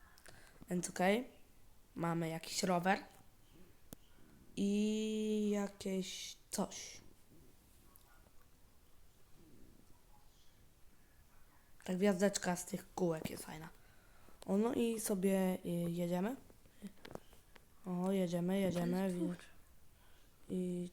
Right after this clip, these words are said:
Speaker 1: co? Co? Co my
Speaker 2: Ej,
Speaker 1: tu?
Speaker 2: rób triki. Jak się wybijesz, to nie wiem już. O Jezu święty. Przecież ja w to lepiej umiem grać.
Speaker 1: <laughs>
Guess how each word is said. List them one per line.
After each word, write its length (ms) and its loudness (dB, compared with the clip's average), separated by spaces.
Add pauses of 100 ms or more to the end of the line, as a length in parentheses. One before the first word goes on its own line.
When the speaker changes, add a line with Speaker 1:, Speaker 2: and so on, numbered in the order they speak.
Speaker 1:
co? 340 -10 (600)
Co? 240 -10 (1040)
Co 140 -4
my 100 6
Speaker 2:
Ej, 80 2
Speaker 1:
tu? 60 0
Speaker 2:
rób 260 -2
triki. 460 0 (2000)
Jak 160 -8
się 160 -6
wybijesz, 480 -6
to 100 -12
nie 140 -4
wiem 200 -8
już. 100 -14 (1040)
O 60 -14
Jezu 420 -10
święty. 320 -18 (920)
Przecież 300 -4
ja 140 -2
w 100 -12
to 80 -6
lepiej 320 -6
umiem 320 -8
grać. 220 -10 (1200)
Speaker 1:
<laughs> 140 4